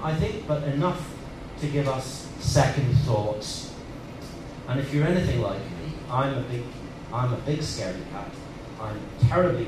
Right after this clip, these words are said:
conflict averse. I don't like getting punched. Uh, and, and if you don't get punched physically, you're going to at least get punched metaphorically if you start talking about Jesus.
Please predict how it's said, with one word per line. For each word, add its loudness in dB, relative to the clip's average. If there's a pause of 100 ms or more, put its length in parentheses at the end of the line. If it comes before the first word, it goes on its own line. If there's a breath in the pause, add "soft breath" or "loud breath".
(120)
conflict -6 (120)
averse. -6 (460)
I 8
don't 6
like -2
getting -4 (140)
punched. -6 (200)
Uh, 0
and, 0
and -2
if -2
you -2
don't 6
get -2
punched -6
physically, -4
you're -6
going 4
to 0
at -4
least -4
get -4
punched -6 (300)
metaphorically 2 (380)
if -4
you -2
start 0
talking 0
about -4
Jesus. -6